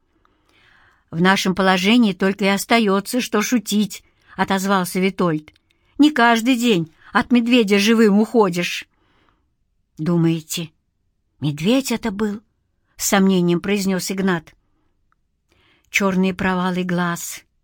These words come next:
силуэт, заслонивший пол неба,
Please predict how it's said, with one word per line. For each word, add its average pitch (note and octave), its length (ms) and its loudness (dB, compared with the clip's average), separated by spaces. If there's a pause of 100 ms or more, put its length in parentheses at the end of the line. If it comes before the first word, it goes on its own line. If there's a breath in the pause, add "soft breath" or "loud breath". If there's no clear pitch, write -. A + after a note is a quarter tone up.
(460 soft breath)
силуэт, G#3+ 640 0
заслонивший A3 840 -2
пол G#3+ 300 2
неба, G#3 560 0